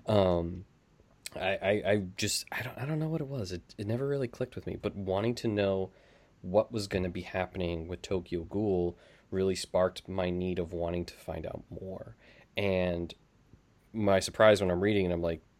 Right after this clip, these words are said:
"Oh God, no, the anime is awful. What if I was been lied to? I've been given, <laughs> like, this throne of lies. What am I supposed to do with myself?" You know? Um, and I w-, but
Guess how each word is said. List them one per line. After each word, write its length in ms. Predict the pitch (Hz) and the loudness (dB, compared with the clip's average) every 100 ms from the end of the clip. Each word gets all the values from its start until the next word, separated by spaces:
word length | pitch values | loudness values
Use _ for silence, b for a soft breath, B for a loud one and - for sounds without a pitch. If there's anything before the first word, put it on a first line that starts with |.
| - | -2
"Oh 160 | 92 | -2
God, 400 | 87 90 85 85 | 2 2 2 2
no, 240 | 87 87 85 | 0 0 0
the 160 | 87 | 0
anime 180 | 87 87 | 0 0
is 200 | 85 - 85 | -4 -2 -2
awful. 380 | 90 - 87 | -4 -4 -2
What 140 | 85 98 | 6 6
if 140 | 92 - | 4 0
I 120 | 95 | 2
was 140 | 92 90 | 2 -2
been 180 | 87 | -4
lied 280 | 85 92 98 | 2 4 4
to? 160 | - 85 | 0 -4
I've 80 | 80 | -2
been 140 | 90 | 0
given, 380 | 90 104 107 101 - | 4 6 6 6 4
<laughs> 80 | |
like, 180 | 101 90 | 0 2
this 180 | 101 - | 0 0
throne 320 | 104 95 104 | 2 4 6
of 120 | 92 | 4
lies. 540 | 87 90 101 92 - - B B | 2 -2 -4 -4 -2 -4 B B
What 120 | 104 | 4
am 100 | 104 | 8
I 40 | 107 | 8
supposed 340 | - 110 - | 6 2 0
to 60 | 92 | 0
do 180 | 87 117 | 2 2
with 140 | 95 | 2
myself?" 500 | 90 87 - 87 - | 2 0 2 2 2
You 60 | 95 | 0
know? 280 | 87 90 104 B B B B B 104 | 2 2 0 B B B B B 2
Um, 340 | 95 90 87 | 6 6 6
and 100 | 127 | 8
I 20 | 120 | 10
w-, 100 | 123 | 10
but 260 | 113 127 - | 10 8 8